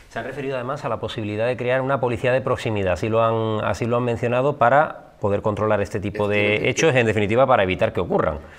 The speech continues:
Speaker 2: Efectivamente, yo creo que una de las soluciones, eh, al poner los puntos limpios,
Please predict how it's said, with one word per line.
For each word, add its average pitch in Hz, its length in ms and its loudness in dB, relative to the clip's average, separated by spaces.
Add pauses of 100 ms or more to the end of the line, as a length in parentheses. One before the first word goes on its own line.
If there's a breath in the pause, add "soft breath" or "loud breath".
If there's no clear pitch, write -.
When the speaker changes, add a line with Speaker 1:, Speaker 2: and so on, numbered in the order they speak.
(280 loud breath)
Speaker 2:
Efectivamente, 110 520 -2
yo 120 100 2
creo 135 160 0
que 123 80 -4
una 131 160 0
de 127 60 2
las 113 120 2
soluciones, 123 600 0 (240)
eh, 90 480 -4
al 92 180 -6
poner 120 300 -2
los 131 140 -2
puntos 117 340 -2
limpios, 127 400 -4